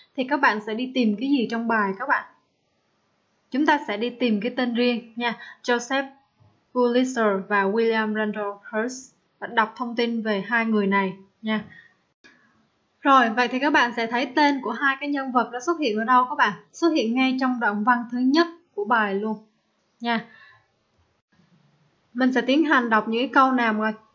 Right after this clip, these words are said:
có chứa tên hai nhân vật này thôi. Câu thứ nhất là mình sẽ đọc từ the first,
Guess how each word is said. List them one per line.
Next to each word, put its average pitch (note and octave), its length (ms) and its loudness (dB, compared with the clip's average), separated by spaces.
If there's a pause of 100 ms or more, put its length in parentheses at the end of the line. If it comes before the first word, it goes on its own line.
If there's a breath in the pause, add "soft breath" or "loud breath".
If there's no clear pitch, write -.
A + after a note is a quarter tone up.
(140)
có A#3+ 140 -2
chứa C4 340 2
tên C4+ 200 4
hai B3+ 220 2
nhân A#3+ 200 -6
vật G#3+ 260 -2
này G3+ 200 -6
thôi. A#3 220 -6 (640)
Câu B3+ 140 2
thứ C4+ 100 -2
nhất D4+ 200 4
là D#4 80 4
mình G#3+ 200 0
sẽ A3+ 100 -4
đọc A#3 160 0
từ G#3 280 -2
the G#3 60 2
first, A#3+ 640 -2